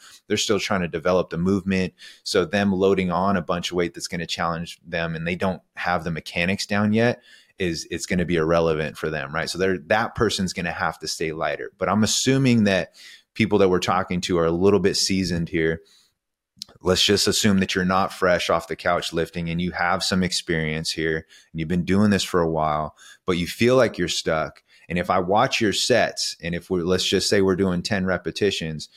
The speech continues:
and I watch you finish rep ten, and rep ten looks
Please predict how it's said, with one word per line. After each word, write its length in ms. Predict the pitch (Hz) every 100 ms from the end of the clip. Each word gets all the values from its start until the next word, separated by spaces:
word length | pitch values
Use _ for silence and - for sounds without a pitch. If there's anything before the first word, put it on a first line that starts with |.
| - _
and 120 | 92
I 60 | 95
watch 340 | 92 113 131
you 120 | 117 104
finish 340 | 120 104 -
rep 260 | 104 90 -
ten, 460 | 117 107 87 80 - _ _ _
and 180 | 95 87
rep 260 | 104 101 -
ten 340 | 120 120 117
looks 320 | 95 - -